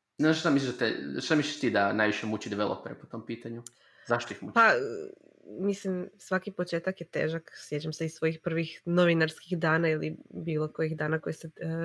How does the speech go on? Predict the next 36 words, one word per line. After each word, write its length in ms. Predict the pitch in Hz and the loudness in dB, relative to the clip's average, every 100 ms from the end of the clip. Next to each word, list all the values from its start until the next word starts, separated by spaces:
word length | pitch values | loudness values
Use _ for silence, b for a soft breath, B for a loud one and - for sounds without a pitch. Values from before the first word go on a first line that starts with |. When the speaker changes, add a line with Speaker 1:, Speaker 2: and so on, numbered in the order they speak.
| 165 | -2
Speaker 2:
vežu 280 | 165 165 160 | 0 0 -2
uz 100 | 156 | -6
pisanje. 460 | 170 165 196 190 | -6 -2 0 0
Puno 320 | 175 175 170 160 | 0 -2 2 2
je, 80 | |
puno 300 | 156 - 165 | 0 -2 -2
bilo 260 | 156 156 160 | -2 -2 -2
teže 480 | - 156 151 156 151 B B B B _ | -2 -2 -2 -2 -6 B B B B _
započeti 540 | 165 156 160 160 156 | -2 0 0 -2 -4
nešto 320 | 156 151 - 156 - | -2 -2 -4 -8 -6
pisati, 720 | 165 156 160 - 156 156 156 | -8 -6 -8 -6 -6 -6 -6
osmisliti 540 | 170 160 - 151 151 156 | -2 -2 -2 -6 -10 -16
sadržaj, 760 | - 156 156 151 156 151 156 - B _ | -6 -4 -2 -4 -2 -2 -4 -8 B _
da 80 | 160 | -6
to 120 | - | -6
sve 180 | - 160 | -2 2
ima 140 | 156 | 2
glavu, 380 | 156 160 156 156 | 4 4 6 4
rep, 200 | 156 151 160 | 4 2 0
da 100 | 151 | -2
bude 220 | 156 156 | 0 2
zanimljivo 580 | 160 156 151 151 151 151 | 2 0 0 -2 -4 -6
za 300 | 151 151 160 | -6 -10 -8
drugu 280 | 165 165 | -8 -8
stranu 480 | 165 - 170 165 165 | -10 -2 2 2 2
i 60 | 156 | -2
tako 320 | 160 160 - | -4 -6 -4
dalje. 360 | 160 190 202 190 B B B B - | 0 2 2 0 B B B B -4
A, 600 | 175 170 170 170 170 170 | 0 2 4 2 2 0
i 100 | 185 | 0
mislim 300 | 175 175 190 | 0 2 2
da 80 | 180 | 6
je 60 | 180 | 4
upravo 280 | 180 180 | 6 4
taj 300 | 175 - 175 | 4 4 4
na-, 200 | 170 165 | 4 2